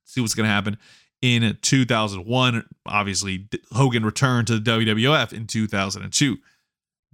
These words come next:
Th-, and it would have felt like you were giving them a half-hearted revival of a company that was just struggling to build momentum already. It's a lot like when you see a nostalgia act perform at a casino. You know,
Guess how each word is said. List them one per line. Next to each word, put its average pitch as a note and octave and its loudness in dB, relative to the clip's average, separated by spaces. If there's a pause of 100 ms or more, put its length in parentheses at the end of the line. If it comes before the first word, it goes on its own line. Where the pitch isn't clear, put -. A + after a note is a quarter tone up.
Th-, - -4
and D3 0
it C3 -6
would D3 2
have B2 -2
felt F#3+ 0
like C#3+ -2
you D3+ 2
were C#3 2
giving C#3 0
them C#3 0
a G2+ 0
half-hearted C#3+ 0
revival B2+ 2
of B2+ -2
a C3 -8
company A#2+ 0
that A2 0
was A2+ -4
just A#2 0
struggling B2 -2
to A#2 0
build B2 2
momentum A#2 0
already. G#2+ 0 (260)
It's C3 0
a C3+ 0
lot F#3 2
like G3 0
when F3 0
you D#3+ 0
see D3 2 (480)
a D3 4
nostalgia C3+ 0
act C3 -2
perform B2+ -2
at A#2 2
a A2 2
casino. - -6 (500)
You C#3+ -2
know, E3 4